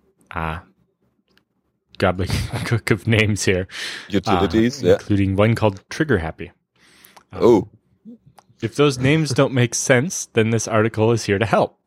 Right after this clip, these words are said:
Speaker 1: Uh, so, so, you know, a lot of the questions regarding these tools and what they're, uh,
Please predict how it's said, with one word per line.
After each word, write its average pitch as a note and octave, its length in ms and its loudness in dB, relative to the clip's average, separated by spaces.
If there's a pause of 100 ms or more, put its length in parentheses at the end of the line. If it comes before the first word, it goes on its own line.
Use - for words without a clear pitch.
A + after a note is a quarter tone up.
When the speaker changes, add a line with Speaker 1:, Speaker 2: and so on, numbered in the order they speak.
(580)
Speaker 1:
Uh, E2+ 300 -8 (320)
so, F#2 340 -10 (220)
so, G#2 240 -14 (380)
you G2+ 100 -8
know, F2+ 80 -8 (100)
a A2 140 0
lot A2 200 4
of G#2 140 0
the G2 320 4
questions D3 400 0
regarding A#2 300 4
these A2 200 0
tools A#2+ 440 2
and G#2+ 280 -2
what G2+ 160 -2
they're, G2 320 2 (160)
uh, F2 280 -2